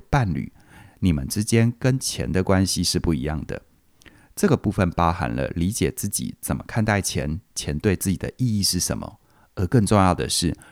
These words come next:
认识到原生家庭是怎么影响到自己的金钱观。如果没有从心理层面厘清这些事情，就算有再多的钱，夫妻还是有可能在钱的议题上面卡住。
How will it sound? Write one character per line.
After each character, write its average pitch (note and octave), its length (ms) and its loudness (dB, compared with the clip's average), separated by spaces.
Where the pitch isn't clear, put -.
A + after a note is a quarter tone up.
认 C3 220 4
识 A2 160 -2
到 F#2 220 2
原 D#2+ 180 0
生 G2 220 0
家 A#2+ 240 -2
庭 D2 240 -2
是 - 160 -6
怎 C#2+ 120 -2
么 C2 140 -6
影 D#2 180 -2
响 D#2 240 -2
到 E2+ 220 0
自 - 160 -6
己 - 160 -6
的 - 160 -10
金 F2 220 -2
钱 C#2+ 200 -4
观。 F2 280 -2
如 D3 140 2
果 C#3 140 6
没 F2+ 120 4
有 F#2+ 140 4
从 C#2+ 220 -2
心 A#2 240 0
理 F#2+ 80 -2
层 - 240 -6
面 F2+ 240 0
厘 D#2+ 100 -4
清 F2 220 -2
这 G#2+ 100 -4
些 F2+ 160 -4
事 G#2 220 -2
情， - 240 -6
就 A2+ 220 4
算 F2+ 320 0
有 - 320 -4
再 A#2+ 300 0
多 C#2+ 180 -2
的 B1+ 100 -6
钱， - 300 -6
夫 - 200 0
妻 G2+ 280 0
还 E2 220 -4
是 - 160 -2
有 E2 180 2
可 - 260 -2
能 A1+ 200 -8
在 F2+ 180 -4
钱 - 240 -8
的 D2 220 -4
议 B2+ 140 -2
题 - 160 -12
上 E2 200 -4
面 D#2 140 -2
卡 - 260 -12
住。 E2 240 -4